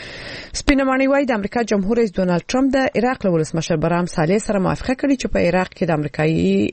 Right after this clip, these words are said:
ځواکونو پوځي حضور، آه، باید دوام وکړي او ورته اړتیا ده. دواړو جمهور رئیسانو پرون په سویس کې د ډاووس د اقتصادي غونډې په څنګ کې سره کتلي دي. سپینې ماڼۍ پرون ویلي چې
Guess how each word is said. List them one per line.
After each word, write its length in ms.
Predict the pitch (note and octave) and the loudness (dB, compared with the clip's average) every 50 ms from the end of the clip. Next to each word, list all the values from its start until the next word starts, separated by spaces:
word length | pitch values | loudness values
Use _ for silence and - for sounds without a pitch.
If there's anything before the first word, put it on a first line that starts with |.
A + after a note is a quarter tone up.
| - - D3+ | -6 -4 -2
ځواکونو 440 | D#3 C#3 B2+ - - - F#3+ F#3+ F#3 F3+ - - | -2 -2 -2 -2 -2 0 2 2 2 0 0 0
پوځي 240 | D3+ C#3+ C#3 E3+ G3 F3 | -2 0 0 0 0 0
حضور، 320 | D#3+ C#3+ C3 D3 F3+ F3 | 0 0 0 0 0 0
آه، 320 | F3+ - - - D3 D3 C3+ | 0 -2 0 0 0 2 2
باید 380 | C#3 C#3 D#3 D#3+ D#3 D#3+ - - | 2 2 2 2 2 0 -2 -4
دوام 380 | - - C3+ C3 C#3 C#3 C3+ C#3 | -2 0 2 2 2 2 2 0
وکړي 260 | C3 C3 - - F3+ F#3 | -2 -2 -2 0 2 2
او 80 | F3 | 2
ورته 240 | D3+ C#3+ - - A2 | 0 -2 -4 -4 -4
اړتیا 280 | A2+ - - - C3+ B2 | -4 -4 -4 -2 -2 -2
ده. 100 | B2+ C#3 C#3 - - | -2 -4 -10 -6 -2
دواړو 220 | - F#3 F#3+ F3+ F3+ - | 0 2 2 2 0 -2
جمهور 260 | - D3 C#3 D3+ D#3 D3+ | -4 -4 -2 -2 -2 0
رئیسانو 480 | D3 C#3 C3 - - - F3+ G3 G#3 | 0 0 0 -2 -2 -2 0 0 0
پرون 300 | G3+ - G#3+ A#3 C#4 C#4+ - - - - - - - - | 0 0 2 2 2 2 0 -4 -10 -18 -18 -12 -4 -2
په 80 | - | -2
سویس 280 | F3 - - A3+ A#3 - | 0 0 0 0 0 0
کې 100 | - - | -2 -2
د 100 | D#3 D#3 D#3 | 0 0 0
ډاووس 320 | C#3+ F#3+ G3 G#3 B3 C4 - | 2 2 2 2 0 -2 0
د 60 | - | 0
اقتصادي 520 | B3 A#3+ A3 - - - - F#3 E3+ E3 G#3 | 0 0 0 -2 -6 -4 -2 -2 0 0 0
غونډې 280 | F3+ F#3 G#3+ G#3 E3+ | 0 2 0 0 0
په 120 | - - - | -2 -4 -4
څنګ 220 | - - D#3 D#3+ | -4 -2 -2 -2
کې 100 | - F#3+ - - | -2 -2 -4 -2
سره 120 | D3+ - | -4 -4
کتلي 340 | - - C3+ - D3 D3 C#3 | -4 -6 -4 0 0 0 2
دي. 120 | C#3+ D3+ C#3 - - - - - - - - - | 2 0 -2 -4 -8 -16 -16 -16 -16 -16 -18 -14
سپینې 300 | - - - C4+ C4 C4+ | -6 -2 2 2 4 4
ماڼۍ 260 | A#3+ G#3 F#3+ G3 G#3+ | 4 2 2 2 2
پرون 280 | G#3+ - G3+ F#3+ G#3 G#3 | 2 2 0 2 2 2
ویلي 260 | F#3 F3+ F#3 F#3+ A3 | 2 2 2 2 0
چې 140 | - - | 0 -2